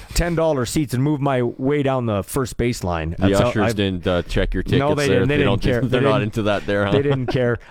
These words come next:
Speaker 1: Uh, it was seven hundred and fifty U S dollars.
Speaker 2: Come on, man.
Speaker 1: Yeah, that's terrible. That was not. Uh, it didn't leave a good taste in my mouth.
Speaker 2: You gotta go to a game at, like, Yankee Stadium, Fenway Park, or Wrigley Field, and,
Speaker 1: I wanna go to
Speaker 2: and then
Speaker 1: Petco
Speaker 2: judge
Speaker 1: Park.
Speaker 2: it.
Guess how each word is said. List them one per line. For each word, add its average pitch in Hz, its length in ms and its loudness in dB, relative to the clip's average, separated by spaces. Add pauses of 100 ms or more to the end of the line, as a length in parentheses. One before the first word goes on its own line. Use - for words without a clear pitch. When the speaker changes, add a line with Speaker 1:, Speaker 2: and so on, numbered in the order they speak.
(100)
Speaker 1:
Uh, 147 200 0
it 147 80 -4
was 143 160 0
seven 190 360 0
hundred 175 340 -2
and 135 140 -2
fifty 156 420 -2
U 131 240 2
S 120 180 -2
dollars. 95 460 -2
Speaker 2:
Come 78 140 0
on, 62 260 -2
man. 65 160 0
Speaker 1:
Yeah, 120 180 2
that's 123 180 -4
terrible. 107 380 -2
That 160 180 0
was 156 160 -4
not. 160 300 -2
Uh, 135 80 -2 (320)
it 151 100 -2
didn't 247 220 0
leave 226 140 0
a 196 40 0
good 170 240 -2
taste 170 300 0
in 151 80 -2
my 139 80 0
mouth. 127 260 0
Speaker 2:
You 107 80 -2
gotta 170 240 0
go 170 160 0
to 160 140 2
a 123 60 0
game 117 400 0
at, 107 180 -2
like, 98 360 -2
Yankee 101 320 -4
Stadium, 92 580 -2
Fenway 92 420 -2
Park, 85 520 -4 (240)
or 85 480 0
Wrigley 87 380 -4
Field, 80 560 -2 (160)
and, - 80 -2
Speaker 1:
I 170 40 2
wanna 269 160 0
go 269 80 0
to 240 80 2
Speaker 2:
and - 80 2
then 151 180 2
Speaker 1:
Petco 185 120 0
Speaker 2:
judge 123 120 2
Speaker 1:
Park. 135 120 -2
Speaker 2:
it. 95 60 -4